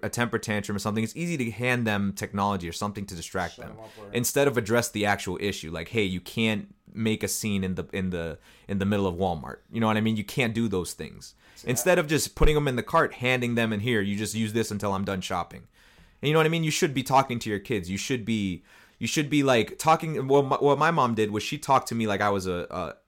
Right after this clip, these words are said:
Speaker 1: already a human being, like a person.
Speaker 2: Mm-hmm.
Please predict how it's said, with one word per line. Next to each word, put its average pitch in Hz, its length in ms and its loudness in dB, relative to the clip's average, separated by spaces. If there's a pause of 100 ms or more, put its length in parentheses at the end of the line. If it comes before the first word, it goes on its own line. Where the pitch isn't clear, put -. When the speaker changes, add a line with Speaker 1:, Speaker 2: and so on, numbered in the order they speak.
(120)
Speaker 1:
already 113 500 4
a 87 200 -6
human 95 400 -4
being, 82 300 -6
like 90 120 -10
a - 40 -12
person. - 480 -6 (100)
Speaker 2:
Mm-hmm. 123 80 -20